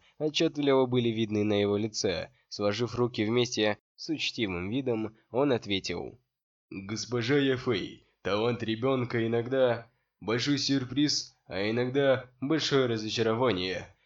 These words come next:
Я думаю, вы также знаете о том, что три года назад он пережил сильный удар и столкнулся с бесчисленными трудностями.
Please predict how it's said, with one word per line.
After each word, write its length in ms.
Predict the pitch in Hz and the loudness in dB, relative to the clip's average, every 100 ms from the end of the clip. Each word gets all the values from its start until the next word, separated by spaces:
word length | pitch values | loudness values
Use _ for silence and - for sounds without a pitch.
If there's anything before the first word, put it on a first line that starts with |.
| _ 113 | _ -2
Я 180 | 151 | 2
думаю, 280 | 170 175 160 | 4 4 4
вы 140 | 151 151 | 2 0
также 420 | 131 147 143 143 | 2 0 0 -2
знаете 460 | 127 113 110 107 | 2 2 2 2
о 100 | 98 | 2
том, 340 | 135 131 101 90 _ | 2 0 0 -8 _
что 200 | - 139 | -2 0
три 160 | 135 139 | 2 2
года 260 | 139 135 | 2 2
назад 440 | 127 117 123 127 123 | 2 2 0 -2 -2
он 120 | 104 | -2
пережил 440 | 107 107 107 117 | -2 -2 -2 -2
сильный 500 | 107 123 127 127 131 | -2 -2 0 2 2
удар 480 | 131 139 110 - - _ _ | 2 2 2 -2 -14 _ _
и 180 | 101 123 | -2 -2
столкнулся 720 | 123 131 127 139 127 - 131 | 0 -2 0 0 0 -2 -4
с 100 | 113 | -4
бесчисленными 960 | 110 120 - 131 123 113 117 117 113 110 | -4 -2 0 -2 -2 -2 -2 0 -2 -2
трудностями. 960 | 123 131 104 90 - 95 90 - - | -2 -2 -4 -6 -6 -4 -6 -8 -14